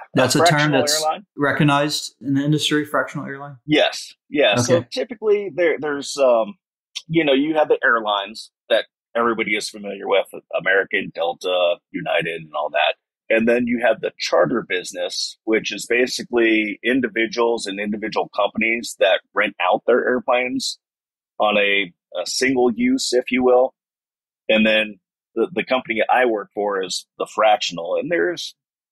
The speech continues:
Speaker 2: oh, there's a handful of 'em, but primarily there's three well-known fractional, uh, outfits out there. The individuals actually own part of that aircraft.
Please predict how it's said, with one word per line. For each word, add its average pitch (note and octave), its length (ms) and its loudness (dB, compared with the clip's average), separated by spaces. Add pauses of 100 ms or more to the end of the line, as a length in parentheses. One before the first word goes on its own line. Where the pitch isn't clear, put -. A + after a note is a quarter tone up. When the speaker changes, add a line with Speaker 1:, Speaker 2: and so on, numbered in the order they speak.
(140)
Speaker 2:
oh, F3+ 440 4 (120)
there's - 220 0
a - 140 4
handful C#3 560 -2
of C#3 80 -2
'em, C#3+ 200 -10 (600)
but B2 240 2
primarily C#3 680 2
there's A#2+ 460 -6 (240)
three C#3 560 0 (800)
well-known A#2+ 760 2 (120)
fractional, A2 720 -2 (120)
uh, - 120 2 (100)
outfits G#2 440 -2
out F#2+ 200 2
there. A2 280 0 (360)
The A2+ 140 0
individuals A2+ 540 -2
actually F#2+ 560 0 (360)
own G#2+ 280 2
part G2+ 220 0
of E2+ 80 -4
that F2+ 180 0
aircraft. - 500 -8